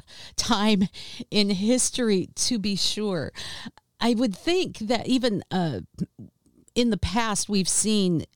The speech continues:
uh, with that presidential struggle that you talk about in your book, we've seen a lot of propaganda, spin doctoring, uh,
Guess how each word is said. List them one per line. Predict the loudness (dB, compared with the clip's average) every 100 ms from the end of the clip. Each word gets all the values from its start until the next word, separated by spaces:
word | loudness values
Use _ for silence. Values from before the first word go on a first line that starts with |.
| -10
uh, | -6
with | 0 0 2
that | 0 0
presidential | 2 2 2 2 0 0 -2 -4
struggle | -2 0 0 -2
that | -4 -4
you | -4
talk | -2 -2 -2
about | -2 -2 0
in | -2
your | -2
book, | -2 0 0 -4 -12 -18 -10 -2
we've | 0
seen | 2 0 0
a |
lot | 0 0 -2
of | -6 -12 _ _
propaganda, | -4 -2 -2 -6 -6 -4 -2 -2 0 0 0 0 2
spin | 2 2 2 2 2
doctoring, | 2 2 0 -2 -2 0 2 2 2 2 -2 -4 -12 -6
uh, | -2 -2